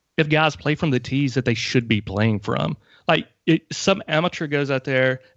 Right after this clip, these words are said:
and is trying to play from the tips because he thinks that's what he should be doing. Like, that you can use the same equipment, and it doesn't matter if the course is designed for a professional or for a scratch or for a low handicap guy.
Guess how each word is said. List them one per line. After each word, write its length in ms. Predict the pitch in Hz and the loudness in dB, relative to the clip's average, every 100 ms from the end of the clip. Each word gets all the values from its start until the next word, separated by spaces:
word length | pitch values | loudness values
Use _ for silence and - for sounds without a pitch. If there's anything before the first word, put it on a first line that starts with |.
| - | -2
and 100 | 143 | -2
is 80 | |
trying 300 | 135 147 139 | 0 -2 0
to 80 | 139 | -2
play 220 | - 139 | -2 -2
from 160 | 131 135 | -2 -4
the 60 | 113 | -2
tips 340 | 139 143 135 | 0 0 0
because 320 | - 123 123 | -4 -4 -4
he 80 | 127 | -4
thinks 240 | 113 127 - | -4 -4 -2
that's 240 | 120 - | -2 0
what 100 | 123 | -2
he 120 | 120 | 0
should 240 | 113 - 110 | -2 -2 -2
be 100 | 98 | -2
doing. 540 | 98 113 117 101 104 - - _ - | 6 8 8 6 2 -4 -20 _ -2
Like, 260 | 123 117 123 - _ _ - | 0 0 -2 -14 _ _ -6
that 340 | 143 143 - _ _ | 2 2 0 _ _
you 140 | - 190 | -4 0
can 160 | - | 2
use 220 | 147 160 - | 4 4 2
the 100 | 143 | 2
same 240 | 143 139 | 2 2
equipment, 560 | 113 - 135 175 175 - _ _ _ - | 2 0 2 2 0 -4 _ _ _ -4
and 200 | 143 143 | 0 0
it 100 | - | 2
doesn't 300 | 156 160 156 | 0 0 0
matter 380 | 123 123 139 131 | 0 0 2 0
if 360 | - 131 127 - | 0 0 0 -2
the 180 | 156 120 | -8 -8
course 420 | 120 127 127 - | -6 -4 -2 -2
is 100 | 127 | -4
designed 640 | 113 110 113 113 117 113 113 _ _ - | -2 0 2 4 4 0 -2 _ _ 0
for 500 | 123 113 107 101 104 _ _ _ _ | 2 4 4 0 -4 _ _ _ _
a 80 | - | -2
professional 880 | 113 107 101 110 104 135 135 156 175 _ _ _ | -2 -2 0 0 0 0 0 0 -4 _ _ _
or 160 | - 117 | 2 2
for 440 | 113 120 113 110 - | 2 2 4 4 2
a 80 | |
scratch 540 | 110 - - 110 123 127 | -2 -4 0 2 2 0
or 60 | |
for 180 | 123 117 | -2 2
a 60 | 110 | 2
low 240 | 101 107 | 2 2
handicap 520 | 113 110 117 117 127 127 | 2 0 -2 -2 -2 2
guy. 240 | 117 139 | 2 2